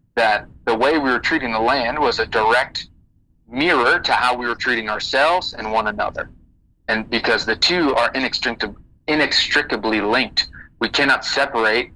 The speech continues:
uh, we cannot separate anything in creation. Everything is one. And there's certainly a hierarchy, and there's an order and a form and function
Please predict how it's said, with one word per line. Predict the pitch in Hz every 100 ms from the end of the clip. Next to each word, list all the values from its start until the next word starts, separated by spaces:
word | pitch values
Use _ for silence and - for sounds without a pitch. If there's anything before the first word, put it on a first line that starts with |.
| - - _ -
uh, | 107 101 92 98 87 - _ _ _ _ _ _ _ -
we | 117
cannot | - 143 123 -
separate | - 123 113 107 104 -
anything | 117 117 110 104
in | 101
creation. | 98 - 101 101 - - -
Everything | 113 123 127 127 107
is | 95
one. | 95 104 104 - - - - _ _ _ _ _ _ -
And | 110 110
there's | 113 -
certainly | 135 117 110
a | 107
hierarchy, | 113 170 135 120 - 220 - _ _ _
and | -
there's | 110 117
an | 110
order | 117 151 135 139 -
and | 110
a | 98
form | - 123 120
and | 110 85
function | - 127 143 113 113